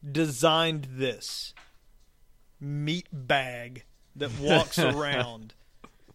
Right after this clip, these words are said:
Speaker 1: that
Speaker 2: Farting.
Speaker 1: that, yeah, we figured out how to, how to make these digits do things.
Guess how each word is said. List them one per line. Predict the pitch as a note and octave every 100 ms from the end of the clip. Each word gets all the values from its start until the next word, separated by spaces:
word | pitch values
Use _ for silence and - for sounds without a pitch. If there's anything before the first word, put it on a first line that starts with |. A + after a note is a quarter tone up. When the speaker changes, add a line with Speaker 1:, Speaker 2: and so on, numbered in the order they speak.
| -
Speaker 1:
that | D#3 -
Speaker 2:
Farting. | - A2+ G#2 G2 F#2 - C#3+
Speaker 1:
that, | F3 E3
yeah, | E3+ F#3+ D3
we | D3+ G#3
figured | G3 - A3 F#3+ G3
out | F3+ E3+
how | F3+ E3+
to, | C#3+ A#2+ - _ _ _
how | - F#3+
to | D#3+
make | D3+ F3+ F3 - _ - - _ -
these | D#3 F#3 D3
digits | C3 B2+ F3+ F3+ F#3 - -
do | C#3+ B2 D#3 G3
things. | - C#3+ A2+ G2+ - -